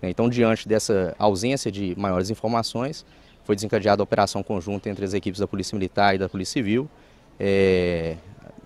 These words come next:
fazendo um planejamento preventivo para evitar, né, que esse fato se consumasse. E por volta das duas e quinze da manhã, as informações foram confirmadas,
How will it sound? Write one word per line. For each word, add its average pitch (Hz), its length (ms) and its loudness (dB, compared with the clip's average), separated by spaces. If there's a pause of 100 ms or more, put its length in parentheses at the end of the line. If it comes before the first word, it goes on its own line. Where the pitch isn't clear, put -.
(320)
fazendo 113 340 2
um 107 180 -2 (160)
planejamento 107 440 0
preventivo 139 640 -2
para 123 100 4
evitar, 139 580 4
né, 113 200 -2
que 95 240 -2 (320)
esse 107 200 0
fato 90 300 0
se - 80 -10
consumasse. 117 680 -2 (540)
E 107 140 2
por 139 160 4
volta 117 240 6
das 110 160 2
duas 143 160 0
e 139 60 -4
quinze 110 240 -2
da 123 80 6
manhã, 131 500 2 (160)
as 101 160 -2
informações 110 480 0
foram 104 160 0
confirmadas, 123 760 -2